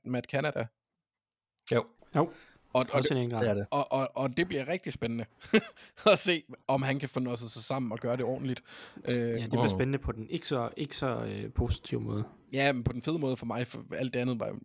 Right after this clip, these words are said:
Speaker 1: røv.
Speaker 3: Ja.
Speaker 1: Øhm, men, men jeg tror også, at,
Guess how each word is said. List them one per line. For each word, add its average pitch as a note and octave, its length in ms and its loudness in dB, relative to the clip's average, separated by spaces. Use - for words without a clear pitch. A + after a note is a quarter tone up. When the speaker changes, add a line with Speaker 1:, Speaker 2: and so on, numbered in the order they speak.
Speaker 1:
røv. - 400 0
Speaker 3:
Ja. B2 240 2
Speaker 1:
Øhm, A2 260 -6
men, B2 280 -2
men B2+ 140 0
jeg B2+ 120 -2
tror C3+ 340 0
også, - 240 -4
at, A#2 260 -8